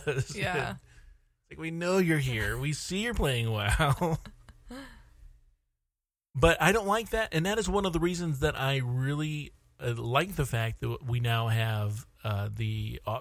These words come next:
Speaker 1: appear offline mode. I like it as an innkeeper because now when I have a tournament, I can tell all my players, "Hey, go appear offline." Well, I don't know if it's, yeah, it's a Battle dot net thing.
Speaker 2: Uh, how do they play each other?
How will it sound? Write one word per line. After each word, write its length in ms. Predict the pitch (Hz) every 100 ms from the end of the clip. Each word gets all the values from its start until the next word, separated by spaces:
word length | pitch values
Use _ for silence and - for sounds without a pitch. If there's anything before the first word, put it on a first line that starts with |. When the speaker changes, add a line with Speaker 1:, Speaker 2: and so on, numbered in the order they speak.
| 135
Speaker 1:
appear 260 | 117 135
offline 440 | 110 107 110 104 98
mode. 320 | 87 76 73 - _ _ _ _ _ _ _ _ -
I 160 | 147 220
like 300 | 165 160 151
it 220 | 139 - -
as 180 | 131 117
an 120 | 117 113
innkeeper 760 | 170 269 311 131 104 107 123 - - - 135
because 340 | 135 143 120
now 480 | 120 143 190 185 165
when 180 | 139 135
I 120 | 135
have 600 | 123 135 131 127 123 120
a 80 | 123
tournament, 480 | - 180 196 113 110 -
I 100 | 123
can 120 | 131
tell 200 | 131 123
all 240 | 123 143
my 240 | 147 135 123
players, 540 | - 165 151 107 110
"Hey, 340 | 170 151 95 - - _ 131
go 100 | 139
appear 240 | 120 123
offline." 420 | 113 113 95 90
Well, 140 | 120 127
I 20 |
don't 100 | 127
know 60 | 117
if 60 | 120
it's, 320 | - - - _ _ _ _ _ _ _ _ _ -
yeah, 100 | 156
it's 100 | -
a 40 |
Battle 180 | 147 135
dot 140 | 123
net 160 | 113 -
thing. 200 | 104 101 - _ _ _ _ _
Speaker 2:
Uh, 300 | 214 208 190
how 120 | 202 233
do 60 |
they 100 | 226
play 220 | 220 226
each 120 | 190 185
other? 240 | 170 175